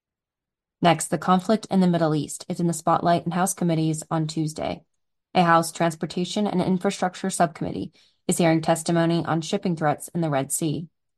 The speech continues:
The Biden administration has targeted Iranian-backed Houthi rebels in Yemen for attacks on commercial ships in the Red Sea in recent weeks. Two House Foreign Affairs subcommittees are also examining U S support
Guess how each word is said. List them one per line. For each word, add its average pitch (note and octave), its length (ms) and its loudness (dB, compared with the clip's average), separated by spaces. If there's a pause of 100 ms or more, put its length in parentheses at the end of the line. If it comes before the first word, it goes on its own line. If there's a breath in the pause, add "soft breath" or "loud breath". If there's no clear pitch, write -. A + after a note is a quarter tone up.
(1000)
The F3+ 60 -2
Biden E3+ 260 6
administration E3 640 0
has D3+ 160 -2
targeted E3+ 400 0
Iranian-backed E3 760 0
Houthi E3 280 -4
rebels D#3+ 360 2
in E3+ 140 -2
Yemen D#3+ 400 0
for D#3 160 -4
attacks D#3+ 420 -4
on A#3 100 -2
commercial D#3+ 400 -2
ships D#3+ 440 -4
in A#3 120 4
the F#3 100 4
Red C#3+ 180 2
Sea D#3 400 -2 (320 loud breath)
in F#3 60 4
recent D3+ 340 0
weeks. - 420 -4 (1200)
Two F3+ 200 2
House D#3 260 2
Foreign D#3+ 200 4
Affairs D3+ 320 0
subcommittees D#3+ 540 0
are - 140 -4
also F3+ 320 -2
examining D#3+ 460 0
U D#3 180 0
S E3 100 -8
support - 460 -6